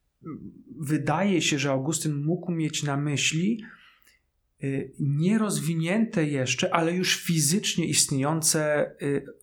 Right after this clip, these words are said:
rodzaje zwierząt, na przykład albo roślin czy istot żywych, prawda? Y, i teraz, y, problem, y, polegałby tutaj na tym z punktu widzenia Darwina, y, że, y, Darwin, y, chciał,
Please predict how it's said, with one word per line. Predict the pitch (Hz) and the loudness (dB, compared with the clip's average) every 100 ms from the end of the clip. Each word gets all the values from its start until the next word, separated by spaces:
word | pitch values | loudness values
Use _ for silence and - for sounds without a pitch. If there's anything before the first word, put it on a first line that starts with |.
| 147 135 | -4 -2
rodzaje | 160 147 143 147 147 135 | 0 0 2 2 2 0
zwierząt, | 131 147 139 131 | 0 0 0 -2
na | 131 | -2
przykład | - - 131 | -2 -2 0
albo | 127 131 123 | 0 0 0
roślin | 135 135 - 131 | 0 -2 -4 -2
czy | - | -2
istot | 127 131 - 127 | -2 -2 -2 -4
żywych, | 123 117 - | -4 -4 -6
prawda? | - 110 123 127 165 - - - - - - - | -6 -4 0 0 0 -6 -14 -16 -16 -20 -20 -12
Y, | 147 139 | -6 -6
i | - - | -6 -4
teraz, | 156 190 196 - - | 0 2 2 0 -4
y, | 151 151 | -4 -4
problem, | 151 170 175 190 175 175 170 | 0 0 2 0 -2 -4 -2
y, | 156 | -2
polegałby | 151 151 160 160 151 | 0 -2 0 0 -2
tutaj | 147 151 151 - - | -4 -2 -2 -4 -6
na | 139 151 | -2 -2
tym | 156 151 139 135 | -2 -2 -2 -2
z | - - - _ - | -4 -4 -10 _ -4
punktu | 156 160 - 160 | -4 -2 -2 -2
widzenia | 143 131 151 147 139 123 | 0 -2 -2 0 -2 0
Darwina, | 131 131 123 120 113 175 - - - - - | 0 0 0 0 2 0 -4 -12 -16 -14 -6
y, | 135 139 | -2 0
że, | 147 123 151 147 147 - 143 | 0 0 0 2 0 0 -2
y, | 139 151 | -2 -2
Darwin, | 156 151 147 131 143 190 214 - - | -2 0 0 0 0 0 0 -4 -4
y, | 147 147 | -4 -2
chciał, | 135 - - 151 170 196 208 | -4 -2 0 2 2 0 -2